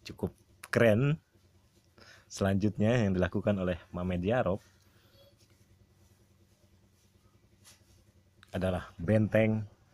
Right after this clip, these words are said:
ke F tujuh, skak. Ini raj-, kalau raja lari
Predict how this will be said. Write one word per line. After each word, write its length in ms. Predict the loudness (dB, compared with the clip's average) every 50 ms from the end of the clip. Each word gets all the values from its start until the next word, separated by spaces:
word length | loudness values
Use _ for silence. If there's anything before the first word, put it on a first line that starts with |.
| _ _ _ _ _ _ _ _ -2
ke 160 | 0 0 0
F 80 | 0 0
tujuh, 320 | -2 -4 -4 -4 -8 -10 -12 -18 -20 _ _ _ _ _ _ _ _ _ _
skak. 480 | -14 -12 -10 -6 0 0 0 0 -2 -6 -18 -20 -20 -20 -20 -20 -20 -20 -20 -20 -20 -20 -20 -20 -20 -20 -20 -20 -20 -20 _ _ _ _ _ _ _ _ _ _ -20 -20 -20 _ _ _ _ _ _ -20 -20 -20 -20 -20 -20 -20 -20 -20 -20 -20 -20 -20 -20 -20 -20 -20 -20 -20 -20 -20 -20 -20 -20 -20 -20 -20 -20 -20 -20 -20 -20 -20 -20 -20 -20 -20 -20 -20 -20 -20 -20 -12 -6
Ini 180 | -2 0 2 4
raj-, 320 | 6 6 4 4 2 -2 -2
kalau 240 | 0 4 4 6 6
raja 400 | 6 6 6 6 4 4 4 6
lari 400 | 6 4 4 4 2 0 -2